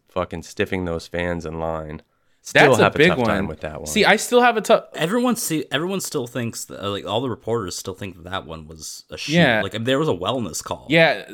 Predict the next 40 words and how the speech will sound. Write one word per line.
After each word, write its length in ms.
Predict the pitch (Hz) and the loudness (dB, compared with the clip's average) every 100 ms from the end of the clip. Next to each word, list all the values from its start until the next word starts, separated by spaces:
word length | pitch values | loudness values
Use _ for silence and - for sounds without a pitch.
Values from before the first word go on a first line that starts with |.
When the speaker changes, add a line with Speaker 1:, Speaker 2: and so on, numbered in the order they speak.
| - | -12
Speaker 3:
because 240 | 104 92 | -8 -6
they 80 | 95 | 0
Speaker 2:
they 80 | 120 | 2
Speaker 3:
didn't 80 | 165 | 4
know 40 | |
Speaker 2:
said, 200 | 190 180 | 4 4
Speaker 3:
what 60 | 147 | 4
it 40 | |
Speaker 2:
yeah, 100 | 143 | 4
I 40 | 127 | 4
Speaker 3:
was. 80 | 131 | 4
Speaker 2:
heard 220 | 170 170 | 2 4
that, 160 | 160 | 2
that, 220 | 151 123 85 | 2 0 2
like, 260 | 123 113 | 2 2
they 280 | 120 120 120 | 2 2 2
were 500 | 113 87 - 120 117 | -2 -8 -6 -2 0
even, 320 | 117 127 123 | 0 0 0
like, 400 | 117 107 101 85 | 2 0 0 -2
uh, 300 | 107 101 95 | -2 0 0
they 120 | 87 107 | -2 -2
even 240 | 113 113 | -2 -4
wanted 240 | 110 110 | -4 -4
to, 80 | 101 | -4
like, 280 | 104 95 87 | -4 -4 -4
bust 300 | 101 107 - | -4 -4 -4
in 340 | 107 101 101 _ _ _ _ _ | -6 -4 -6 _ _ _ _ _
uh, 340 | 104 101 95 87 87 _ - | -2 2 2 0 -4 _ -8
M 100 | 113 | -4
J 140 | 104 104 | 0 2
F's 300 | 101 - - _ - | 2 -2 -16 _ -8
hotel 380 | 117 - 107 104 | -8 -2 0 0
room 200 | 101 98 | -2 -4
at 140 | 92 | -4
the, 460 | 90 92 90 85 - _ _ | -4 -2 -2 -4 -8 _ _
at 160 | 95 95 | -14 -10
the, 240 | 95 90 92 | -8 -4 -2
um, 400 | 85 82 82 - _ _ _ - | -2 -2 -6 -10 _ _ _ -12
you 120 | 101 | -8
know, 160 | 80 | -8